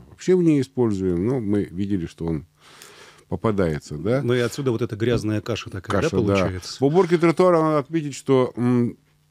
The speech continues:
Speaker 1: занимаются они, и техники добавилось, это видно. Во-первых, появились, э, бригады, которые вручным способом подчищают, зачищают, и это видно. Вот я каждое утро перемещаюсь, там определенный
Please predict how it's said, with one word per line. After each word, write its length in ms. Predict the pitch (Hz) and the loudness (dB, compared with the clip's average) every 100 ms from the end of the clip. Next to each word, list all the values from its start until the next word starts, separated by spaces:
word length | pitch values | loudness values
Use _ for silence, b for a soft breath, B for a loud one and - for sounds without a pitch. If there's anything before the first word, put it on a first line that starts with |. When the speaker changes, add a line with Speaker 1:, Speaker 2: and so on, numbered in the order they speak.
| _ | _
Speaker 1:
занимаются 640 | 110 127 131 110 95 85 107 | 0 4 4 4 2 -2 0
они, 160 | 127 147 | 2 2
и 280 | 131 117 104 | 2 2 2
техники 460 | 113 98 95 - | 0 -2 -6 -4
добавилось, 640 | 110 113 113 117 120 117 - | -2 0 2 2 0 -2 -12
это 360 | 104 101 92 | -10 -8 -2
видно. 600 | 90 85 92 87 127 143 139 B B B - | -2 2 0 2 2 2 -2 B B B -4
Во-первых, 460 | 101 95 151 139 - | -4 0 2 2 2
появились, 520 | 113 117 120 110 - | 2 2 2 0 0
э, 360 | 117 101 101 92 | 0 2 2 0
бригады, 600 | 85 107 98 107 95 92 | 0 0 2 0 0 -2
которые 480 | - 82 101 98 90 | -4 -2 2 2 2
вручным 460 | 90 104 - 92 | 0 -4 -4 -4
способом 600 | - 95 95 104 120 123 - _ _ _ | -4 -4 -4 -2 -4 -4 -12 _ _ _
подчищают, 640 | - - 110 - 117 113 101 | -8 -4 -6 0 2 2 0
зачищают, 600 | 101 107 - 117 107 104 | -6 -6 0 2 2 2
и 40 | |
это 200 | 104 104 | 0 0
видно. 220 | 107 95 | 0 2
Вот 120 | 101 104 | 0 2
я 280 | 104 92 - | 2 0 -2
каждое 320 | 98 95 95 | -2 -2 0
утро 380 | 101 90 90 82 | -2 0 -2 -2
перемещаюсь, 600 | - 85 95 - 165 139 | -2 0 0 2 0 0
там 180 | - 78 | -2 -8
определенный 600 | 80 85 87 92 82 76 | -6 -6 0 0 0 -2